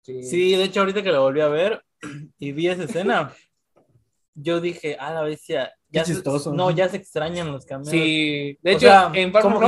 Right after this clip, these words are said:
Speaker 1: Home,
Speaker 2: ya llevamos varias que no.
Speaker 3: No
Speaker 1: en
Speaker 3: vas
Speaker 1: Fa-,
Speaker 3: a,
Speaker 1: desde,
Speaker 3: no.
Speaker 1: desde Far From Home, no hay cameo.
Speaker 3: No,
Speaker 1: Sí.
Speaker 3: no, güey, no van a hacer nada de No, en No Way Home, una estatua o algo así.
Speaker 1: No manches, a mí me ha gustado, pero es que se supone que salió hace unos meses, o fue el año pasado,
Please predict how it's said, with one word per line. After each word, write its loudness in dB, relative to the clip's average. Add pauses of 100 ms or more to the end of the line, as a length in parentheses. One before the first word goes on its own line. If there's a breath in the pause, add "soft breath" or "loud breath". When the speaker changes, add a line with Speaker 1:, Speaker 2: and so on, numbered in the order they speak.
Speaker 1:
Home, 8
Speaker 2:
ya 8
llevamos 6
varias 2
que -10
no. 0
Speaker 3:
No 0
Speaker 1:
en 4
Speaker 3:
vas 6
Speaker 1:
Fa-, 4
Speaker 3:
a, 0
Speaker 1:
desde, 8
Speaker 3:
no. -8
Speaker 1:
desde 0
Far 0
From -4
Home, -2
no -4
hay -4
cameo. -6
Speaker 3:
No, -6
Speaker 1:
Sí. -4
Speaker 3:
no, 2
güey, 2
no -6
van -4
a -4
hacer -8
nada -6
de -10
No, -10
en -18
No -12
Way -12
Home, -14
una -8
estatua -10
o -8
algo -10
así. -14
Speaker 1:
No -8
manches, -6
a -6
mí -4
me -2
ha 0
gustado, -4
pero -2
es -2
que -4
se -16
supone -6
que -6
salió 0
hace -6
unos -10
meses, -6
o -14
fue -6
el -6
año -8
pasado, -2